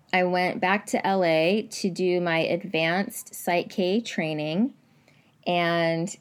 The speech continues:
came back and then also decided to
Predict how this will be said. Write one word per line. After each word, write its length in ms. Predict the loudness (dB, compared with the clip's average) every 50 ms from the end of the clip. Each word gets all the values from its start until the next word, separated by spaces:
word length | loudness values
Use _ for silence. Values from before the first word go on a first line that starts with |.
| _
came 360 | -20 -8 -4 -2 0 0 2 2
back 560 | 2 2 2 2 0 -2 -2 -4 -10 -20 -20 _ _ _ _ _
and 300 | -2 0 0 0 0 0
then 500 | 0 2 2 2 2 0 0 -2 -4 -6 -8 _ _ _ _ _
also 540 | 0 0 0 0 0 0 2 4 4 4 2
decided 720 | 0 -2 -4 -4 -2 0 0 2 2 2 2 0 0 -2 -6
to 680 | -8 -6 -2 0 0 2 2 2 2 2 0 -2 -4